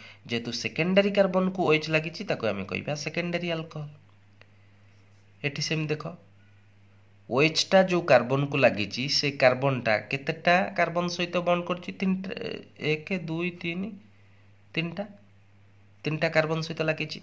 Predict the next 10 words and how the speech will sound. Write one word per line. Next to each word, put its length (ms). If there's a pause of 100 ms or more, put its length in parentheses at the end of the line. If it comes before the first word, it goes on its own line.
(120)
ଆଡଜାସେଣ୍ଟ 580
ତିନିଟା 300
କାର୍ବନ 320
ସହିତ 240
ଲାଗିଛି। 400 (480)
ଏଇ 100
କାର୍ବନଟାକୁ 640
କହିବା 360
ଟର୍ସିଆରୀ 680
କାର୍ବନ। 500